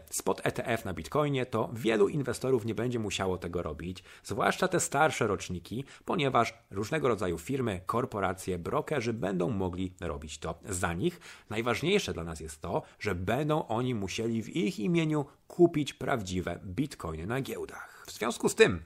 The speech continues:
analitycy spodziewają się ogromnego przypływu nowego kapitału do rynku kryptowalut, a tym samym ogromnych wzrostów ceny bitcoina. I tak też chociażby możemy przeczytać na C N B C.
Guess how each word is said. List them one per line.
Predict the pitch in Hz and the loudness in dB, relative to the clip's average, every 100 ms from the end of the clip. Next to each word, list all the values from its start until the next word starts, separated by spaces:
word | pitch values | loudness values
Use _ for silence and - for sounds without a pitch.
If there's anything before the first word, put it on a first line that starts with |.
| - | -4
analitycy | 110 123 120 135 - 170 | -2 0 2 2 4 2
spodziewają | - 127 117 123 143 | 0 -2 0 0 0
się | 135 127 - - | 0 -2 -2 0
ogromnego | 143 135 147 139 143 156 147 143 | 2 4 4 4 2 2 4 2
przypływu | 143 123 - 123 117 113 113 - - | 2 -4 -2 0 0 0 -2 -4 -6
nowego | 104 95 98 101 | -4 -2 -4 -2
kapitału | 101 95 92 104 107 | -4 -6 -2 2 2
do | 98 90 | 0 -2
rynku | 87 85 90 | -2 -4 -8
kryptowalut, | 101 87 95 80 78 117 - - - | -10 -6 -4 -4 -2 -2 -4 -14 -4
a | 165 | 0
tym | 180 147 | 2 2
samym | 147 135 123 117 - | 2 2 0 -2 2
ogromnych | 160 120 123 127 117 113 - - | 2 4 2 2 0 0 -2 -10
wzrostów | 80 90 82 - 85 - | -6 -4 -4 -6 -10 -10
ceny | 78 78 | -10 -6
bitcoina. | 107 - 104 85 80 - - _ _ | -6 -6 -8 -8 -8 -12 -14 _ _
I | 143 | -4
tak | - - | -2 0
też | 208 160 | 2 2
chociażby | - - 143 123 131 104 | 0 -2 0 2 0 0
możemy | 110 127 131 | -2 0 -2
przeczytać | - 135 143 143 - | -2 0 2 2 2
na | 131 123 - _ | 0 -2 -4 _
C | - - | -2 0
N | 208 196 | 2 2
B | 170 160 | 2 2
C. | - | 4